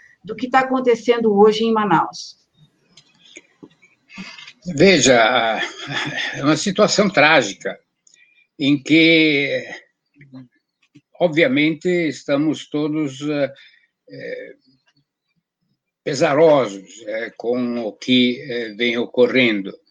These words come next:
Speaker 2: E lamentamos, eh, que tenhamos chegado a esse ponto.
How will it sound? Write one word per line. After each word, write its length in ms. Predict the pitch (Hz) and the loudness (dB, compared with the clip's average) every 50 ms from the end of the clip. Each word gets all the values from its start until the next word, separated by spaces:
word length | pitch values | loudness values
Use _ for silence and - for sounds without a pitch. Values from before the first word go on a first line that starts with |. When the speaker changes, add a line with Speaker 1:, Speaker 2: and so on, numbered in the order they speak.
| _ _ _ - - - _ _ _ - | _ _ _ -20 -20 -20 _ _ _ -10
Speaker 2:
E 520 | 156 131 127 127 123 123 120 117 117 113 | -6 -2 0 0 0 0 0 0 -2 -4
lamentamos, 1040 | 110 120 139 143 131 123 - - 139 147 151 156 156 156 156 143 - - - - - | -2 0 0 0 0 0 0 2 4 4 6 4 4 4 2 0 -2 -6 -8 -4 0
eh, 200 | 156 151 147 147 | 0 0 0 0
que 140 | 131 - 139 | -4 -6 -8
tenhamos 440 | 135 - 143 131 131 139 143 135 135 | -4 -2 0 0 2 2 0 0 0
chegado 500 | - 170 131 113 123 127 135 131 135 135 | 0 0 0 0 0 0 0 0 0 0
a 140 | 120 113 120 | 0 0 0
esse 320 | 127 123 - - 127 - _ _ | -2 -4 -6 -12 -16 -18 _ _
ponto. 460 | 143 135 123 113 101 - _ _ | 0 2 2 2 -2 -4 _ _